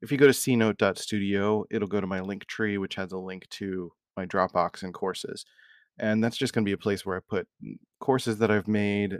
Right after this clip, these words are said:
uh, downloadables that I come up with in the future. And it's gonna expand just beyond being an I N T P,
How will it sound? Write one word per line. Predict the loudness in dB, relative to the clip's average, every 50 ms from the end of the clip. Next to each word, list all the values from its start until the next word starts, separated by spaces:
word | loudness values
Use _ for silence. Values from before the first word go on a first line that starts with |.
| -8 -10
uh, | -8 -8 -8 -8 -10 -12
downloadables | -6 -4 -2 -2 0 0 0 -2 -2 -2 -2 -2 -2 -2
that | -4 -6
I | -6
come | -6 -6 -8 -6 -6
up | -8 -10 -8 _
with | -2 -2 -2 -2 -4 -10 -20 _ _
in | -8 -6 -6
the | -6 -6
future. | -4 -4 -4 -2 2 2 2 2 2 -2 _ _ _ _ _ _ _ _ _ _ _ _
And | -4 -2 0 0 0 -2 -2 -4 -8 -8 _
it's | -10 -2 4
gonna | 4 4 4
expand | 4 2 0 2 2 2 0
just | -2 -6 -6 -4
beyond | -2 0 0 0 -2 -2
being | -4 -4 -4 -2 -4
an | -4
I | -4 -6
N | -6 -8
T | -10 -14
P, | -16 -8 -6 -4 -4 -4 -6